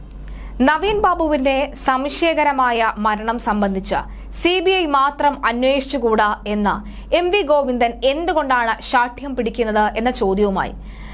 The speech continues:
ജി ശക്തിധരൻ രംഗത്ത് വരികയാണ്. ഗോവിന്ദനോട് മാത്രമല്ല,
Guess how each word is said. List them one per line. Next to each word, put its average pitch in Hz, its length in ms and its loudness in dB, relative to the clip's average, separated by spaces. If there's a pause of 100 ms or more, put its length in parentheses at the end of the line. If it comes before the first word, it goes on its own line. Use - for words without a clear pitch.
(420)
ജി 285 180 2
ശക്തിധരൻ 285 840 0
രംഗത്ത് 220 320 0
വരികയാണ്. 170 480 -4 (640)
ഗോവിന്ദനോട് 403 500 4
മാത്രമല്ല, 294 680 2